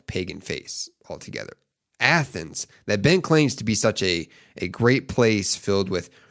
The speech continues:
reason, was pagan. They also believed in a logical order and an all-around ordered universe.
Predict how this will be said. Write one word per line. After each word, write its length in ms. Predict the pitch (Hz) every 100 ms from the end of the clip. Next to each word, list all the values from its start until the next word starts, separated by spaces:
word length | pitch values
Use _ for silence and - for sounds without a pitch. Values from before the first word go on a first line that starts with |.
| _
reason, 680 | - 113 120 110 90 80 92 _ _ -
was 160 | 101
pagan. 440 | - 135 135 - - _ _ _ _ _ _ -
They 100 | 117
also 320 | 123 113 127
believed 580 | 101 104 123 131 127 107
in 140 | 104
a 80 | 95
logical 540 | 90 101 113 - 127 -
order 520 | 107 120 104 73 - _ _ -
and 120 | 98
an 120 | 104
all-around 800 | - 98 120 151 127 110 107 107 -
ordered 500 | - 117 131 131 117
universe. 680 | 98 110 127 98 73 - -